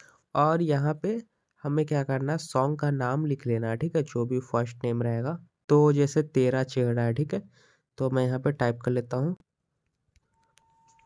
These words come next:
ओके, यहाँ पे टाइप कर लेना है। टाइप करने के बाद से इसका कोई फ़ॉन्ट, डिफरेंट फ़ॉन्ट इसमें ऐड करना, ओके? तो यहाँ पे बहुत सारे फ़ॉन्ट्स आपको मिल जाते हैं, ठीक है? तो कोई फ़ॉन्ट एक ऐड कर लेना है। तो मैं ये वाला फ़ॉन्ट ऐड कर लेता हूँ, ओके?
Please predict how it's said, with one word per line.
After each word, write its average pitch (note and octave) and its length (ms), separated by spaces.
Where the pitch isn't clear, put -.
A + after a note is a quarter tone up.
ओके, D#3+ 300
यहाँ C#3+ 300
पे D3+ 200
टाइप B2+ 260
कर C#3+ 140
लेना C#3+ 240
है। D#3 100
टाइप B2 240
करने C3 240
के C#3 60
बाद C3 160
से C#3 160
इसका C3+ 260
कोई C#3 200
फ़ॉन्ट, C3+ 360
डिफरेंट C3 440
फ़ॉन्ट B2+ 340
इसमें C3 300
ऐड A#2+ 180
करना, A#2+ 280
ओके? A#2+ 220
तो D3+ 240
यहाँ E3 180
पे E3+ 200
बहुत C#3+ 260
सारे D3+ 260
फ़ॉन्ट्स C3 380
आपको A#2+ 240
मिल A#2+ 140
जाते A2+ 220
हैं, A#2 80
ठीक D#3 140
है? E3+ 100
तो A#2+ 140
कोई B2 280
फ़ॉन्ट A#2+ 360
एक A#2+ 200
ऐड A#2 200
कर B2 160
लेना B2 260
है। D#3+ 120
तो D3+ 120
मैं D3+ 140
ये C#3+ 160
वाला C3+ 200
फ़ॉन्ट B2 280
ऐड A#2 160
कर - 140
लेता A#2 220
हूँ, A#2+ 80
ओके? F#3 200